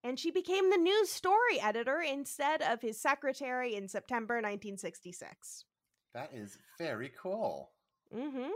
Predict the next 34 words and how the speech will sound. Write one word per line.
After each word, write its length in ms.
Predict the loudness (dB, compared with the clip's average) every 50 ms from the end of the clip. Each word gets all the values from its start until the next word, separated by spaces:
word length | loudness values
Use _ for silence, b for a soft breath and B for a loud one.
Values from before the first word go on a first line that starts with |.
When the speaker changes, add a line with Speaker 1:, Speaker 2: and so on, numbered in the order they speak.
| -8 _ _ _ _ _ _ _ _ _ _ _ -2
Speaker 1:
Leonard 320 | 0 2 4 4 2 2
Nimoy 380 | 0 -2 -2 0 0 -2 -2 -4
credits 480 | -4 -2 0 0 0 0 -4 -6 -4
her 200 | -2 -2 -2 -2 -2
with 180 | -4 -4 -6
expanding 760 | -6 -8 -10 -12 -14 -8 -6 -4 -4 -2 -2 -2 -4 -4 -4
Vulcan 400 | -4 -4 -4 -4 -4 -6 -6 -6
culture 520 | -6 -6 -6 -8 -6 -6 -6 -4 -4 -4 -6 -8 _ _ _ _ _ _ -8
within 320 | -6 -6 -4 -4 -4 -4
Star 300 | -6 -2 0 2 2 2
Trek, 260 | 0 -2 -2 -2 -2 -4 _ _ -20 _ _ _ _ _ _ _ _ _ _ _ -2
um, 280 | 0 0 0 0 0
and 140 | -2 -2 -2
also 320 | 0 0 0 -2 -2 -2 -4
said 260 | -2 0 -2 -2 0 -2
that 180 | -2 -2 -2
he 240 | -4 -6 -4 -4 -4
felt 420 | -2 2 6 8 10 10 8 6 2 _ _ _ b b b b
that 140 | 4 6 6
unusually 840 | 6 4 4 2 0 2 4 4 4 4 4 2 2 2 2 4 4
among 360 | 4 4 4 2 0 0 -2
Star 260 | -2 2 2 4 4
Trek's 320 | 4 2 0 -2 -2 -2 0
writers, 420 | 2 2 2 2 0 -2 -4 -2
Fontana 460 | -2 -2 -2 -2 0 0 0 2 2 2
was 160 | 0 0 0
able 280 | -2 -2 -2 -2 -4
to 120 | -4 -4 -4
write 300 | 0 0 0 0 0 -2
believable 560 | -4 -4 -2 -2 -2 -2 0 2 2 4 2
female 460 | 2 0 -2 -4 -2 2 4 4 4 2
characters 680 | 2 0 2 4 2 2 0 -2 -6 -6 -6 -6 -4
who 100 | -4 -4
were 180 | -2 -2 -4